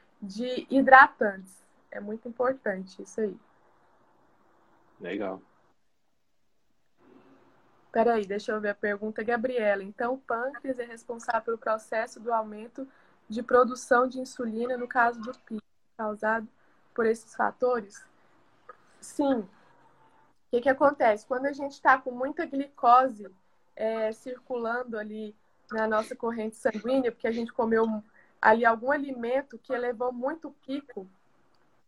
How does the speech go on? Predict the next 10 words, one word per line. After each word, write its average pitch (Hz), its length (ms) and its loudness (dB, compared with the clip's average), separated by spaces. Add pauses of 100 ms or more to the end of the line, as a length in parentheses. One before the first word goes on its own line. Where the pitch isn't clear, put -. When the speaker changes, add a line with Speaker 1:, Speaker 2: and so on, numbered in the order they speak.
Speaker 1:
de 220 160 -6
glicose, 226 640 8 (420)
o 302 120 4
nosso 311 420 6
cérebro 240 680 -2 (400)
avisa 254 640 -2
ali 254 160 -14
o 285 60 -10
pâncreas, 277 680 -8 (100)
"Ó, 233 260 4